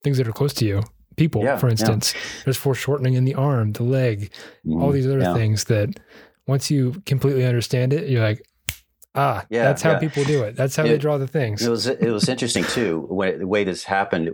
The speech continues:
Speaker 2: Uh, I remember looking at a table, and in my head, originally, as kids, we're just a table, we're gonna draw, like, a s-, a, a rectangle
Speaker 1: Sure.
Speaker 2: or square with legs, you know, draw all the straight lines down. But I was like, but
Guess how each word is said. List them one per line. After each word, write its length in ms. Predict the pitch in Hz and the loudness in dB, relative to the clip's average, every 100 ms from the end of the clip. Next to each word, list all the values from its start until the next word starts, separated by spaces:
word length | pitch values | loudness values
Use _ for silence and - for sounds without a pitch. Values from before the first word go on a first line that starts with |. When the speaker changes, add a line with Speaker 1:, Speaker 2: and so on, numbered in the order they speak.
| - | -4
Speaker 2:
Uh, 360 | 90 85 78 - _ - | -2 0 -2 -4 _ -6
I 60 | |
remember 320 | 90 107 107 | -2 -2 -2
looking 380 | 92 101 104 95 | 0 -2 -2 -2
at 220 | 90 85 - | 0 -2 -4
a 60 | |
table, 600 | - 135 151 - 64 85 _ _ _ _ _ _ _ | -6 -4 -2 -2 -4 -8 _ _ _ _ _ _ _
and 360 | 90 92 87 - _ _ _ _ _ - | -2 0 -2 -4 _ _ _ _ _ -8
in 100 | 107 | -4
my 120 | 98 | -2
head, 300 | 90 175 190 | -2 -2 0
originally, 600 | 107 90 117 107 92 85 - | -2 -2 -4 -2 -2 -4 -2
as 240 | 92 87 | -2 -2
kids, 320 | - - 156 104 | -6 -2 -2 -2
we're 80 | |
just 300 | 90 196 180 - | -4 -2 -2 -4
a 60 | 87 | -6
table, 420 | - 131 131 107 | -4 -4 -2 -2
we're 160 | 92 82 | -4 -6
gonna 120 | 95 | -6
draw, 200 | 82 87 | -2 -2
like, 160 | 85 80 | -2 -4
a 20 | |
s-, 180 | - - - | -4 -6 -4
a, 160 | 82 73 | -4 -2
a 60 | - | -4
rectangle 560 | 80 - 64 - - _ _ - | -4 -4 -6 -4 -6 _ _ -2
Speaker 1:
Sure. 160 | 127 135 | 2 2
Speaker 2:
or 120 | - 71 | 0 -4
square 520 | - 95 76 60 - _ - - - - | -2 -2 -2 -4 -8 _ -20 -20 -20 -4
with 380 | 95 95 - - | -2 -2 -4 -8
legs, 520 | 82 78 65 - - | -2 -2 -2 -6 -6
you 80 | - | -4
know, 120 | 78 | -4
draw 200 | 73 80 80 | -2 -2 -2
all 60 | |
the 80 | 78 | -4
straight 260 | - 92 92 | -4 -4 -2
lines 240 | 92 87 | -2 -2
down. 320 | 87 80 78 - - - - - | -4 -4 -4 -8 -14 -6 -4 -4
But 100 | 98 | -2
I 80 | 101 | -2
was 100 | 101 | 0
like, 240 | 104 95 _ _ | -2 -4 _ _
but 240 | 120 113 | -2 -2